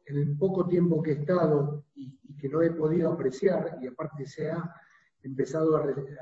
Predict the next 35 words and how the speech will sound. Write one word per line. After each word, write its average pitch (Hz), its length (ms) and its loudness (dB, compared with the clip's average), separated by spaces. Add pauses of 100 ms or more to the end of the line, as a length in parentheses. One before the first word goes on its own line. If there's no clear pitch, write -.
a - 80 -16
realizar 139 400 -2
un, 156 240 0
un 156 140 -2
proceso 165 420 2
que, 165 100 -6
como 143 220 0
dice 170 220 2
Mario, 160 600 2
empezó 139 480 -6
ya 156 220 0 (140)
desde 131 220 0
enero, 143 420 0 (840)
lo 139 180 -4
que, 143 320 0
lo 139 240 -4
que 160 180 2
he 180 40 6
notado 190 440 6
y 185 60 8
lo 156 160 4
que 156 100 0
he 170 60 4
visto 185 400 2
es 147 120 -4
que 160 180 0
hay 170 160 -2
un 175 180 2
enorme 202 400 4
trabajo, 175 500 0
por 151 120 -6
lo 165 60 0
menos 175 200 0
de 156 160 -2
conocimiento, 175 1000 2